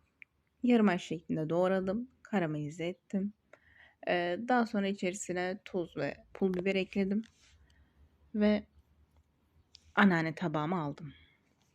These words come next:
Daha sonra hamurumu açmaya geldi. Hamurumu tabak büyüklüğünde açtıktan sonra yarısını harçla doldurdum.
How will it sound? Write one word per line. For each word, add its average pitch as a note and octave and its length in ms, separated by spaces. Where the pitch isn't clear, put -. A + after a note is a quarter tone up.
Daha C#4+ 160
sonra A3+ 360
hamurumu F3 340
açmaya D#3+ 460
geldi. D3+ 460
Hamurumu G#3+ 720
tabak A#3+ 380
büyüklüğünde D3 640
açtıktan G#3 560
sonra F#3 540
yarısını A3+ 720
harçla G#3+ 640
doldurdum. D3 640